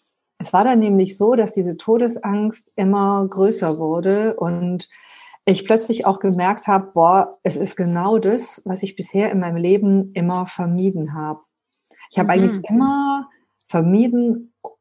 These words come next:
Speaker 1: mich wirklich mit so einer tiefen existenziellen Angst zu konfrontieren,
Speaker 2: Mhm.
Speaker 1: sondern habe immer irgendwas,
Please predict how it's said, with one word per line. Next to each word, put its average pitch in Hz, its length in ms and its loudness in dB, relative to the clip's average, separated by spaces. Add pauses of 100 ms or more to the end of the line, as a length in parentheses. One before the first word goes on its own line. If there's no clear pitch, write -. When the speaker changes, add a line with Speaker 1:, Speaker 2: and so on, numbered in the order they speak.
(200)
Speaker 1:
mich 190 420 -2
wirklich 233 460 2
mit 190 180 0
so 196 80 -6
einer 165 240 -2
tiefen 226 760 0
existenziellen 185 840 -4
Angst 170 360 -8
zu 190 100 -10
konfrontieren, 165 1120 -6
Speaker 2:
Mhm. 208 300 -4
Speaker 1:
sondern 185 320 0
habe 170 180 -6
immer 254 300 2
irgendwas, 208 720 0